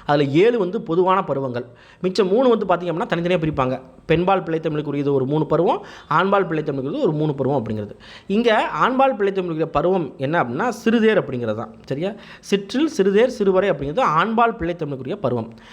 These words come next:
இந்த அம்மானை ஊசல் கலங்கு இருக்கு இல்லையா, இது வந்து பெண்பால் பிள்ளைத்தமிழுக்குரிய பருவம். சரியா?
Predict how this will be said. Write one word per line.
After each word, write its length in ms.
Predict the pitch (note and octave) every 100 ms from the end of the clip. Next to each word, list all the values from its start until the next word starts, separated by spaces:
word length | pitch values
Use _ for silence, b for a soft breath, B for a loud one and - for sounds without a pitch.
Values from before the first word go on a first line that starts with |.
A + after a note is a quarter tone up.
| B -
இந்த 180 | F#3
அம்மானை 500 | E3 G#3 C4 C4 C#4
ஊசல் 300 | G#3+ A3+ A3+
கலங்கு 260 | A3 E3+ G3
இருக்கு 200 | F3 D#3
இல்லையா, 180 | A3 A#3
இது 60 |
வந்து 160 | E3 A3
பெண்பால் 460 | G#3 G#3 B3 C4+ G3
பிள்ளைத்தமிழுக்குரிய 580 | F3+ E3+ D3 B2 C#3
பருவம். 400 | G#3 B2 A#2+ A2+ -
சரியா? 320 | C#3 D#3+